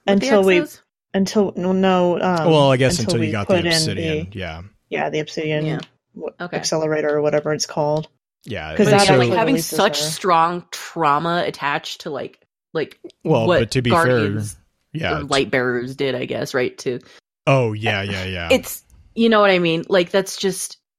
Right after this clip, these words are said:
Speaker 1: that's really interesting to me that she, I, I don't know.
Speaker 2: I
Speaker 1: Maybe
Speaker 2: think
Speaker 1: it's just
Speaker 2: that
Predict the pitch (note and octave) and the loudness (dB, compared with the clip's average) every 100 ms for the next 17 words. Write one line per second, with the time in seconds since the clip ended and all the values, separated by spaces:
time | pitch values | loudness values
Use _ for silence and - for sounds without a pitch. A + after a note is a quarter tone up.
0 | _ F#3 G3 G3 F3 D#3+ E3 D3 - D3+ | _ -2 0 2 2 2 0 0 -2 -8
1 | D3+ C#3+ C3+ C3 B2+ - _ _ _ - | -6 -4 -2 0 0 -2 _ _ _ -12
2 | - - - F#3+ E3 D3+ D3 D3+ F3+ _ | -6 -6 -4 -4 -4 -2 -4 -4 -10 _
3 | _ - D4 D#4 G4 G4 D#4 D3+ - _ | _ -4 -2 2 4 4 4 2 -4 _
4 | _ _ _ - A3+ A#3+ C4 E4+ E4 D4+ | _ _ _ 0 2 2 2 0 0 0
5 | - A3 | 0 -8